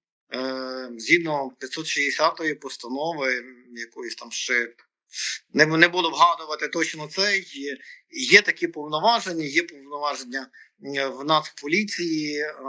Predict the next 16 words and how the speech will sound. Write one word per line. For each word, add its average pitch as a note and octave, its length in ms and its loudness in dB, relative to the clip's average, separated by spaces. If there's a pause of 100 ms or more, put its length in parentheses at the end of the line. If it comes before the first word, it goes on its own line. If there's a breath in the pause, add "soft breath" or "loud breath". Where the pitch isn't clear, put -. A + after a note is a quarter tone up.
(320)
перевірити C3+ 520 -4
документи, D#3+ 680 -2
є C#3+ 280 2
повноваження C#3 840 -4
в C3 80 -14
Т C#3+ 100 -8
Ц C3+ 160 -10
К D#3+ 200 4
перевірити, C3+ 760 0 (380 loud breath)
чи, - 180 2
е, D3+ 200 6 (800)
людина C#3 420 -2
не E3 120 4
перебуває C#3 960 -2 (480)
в D3+ 40 0
розшуку. F3+ 760 2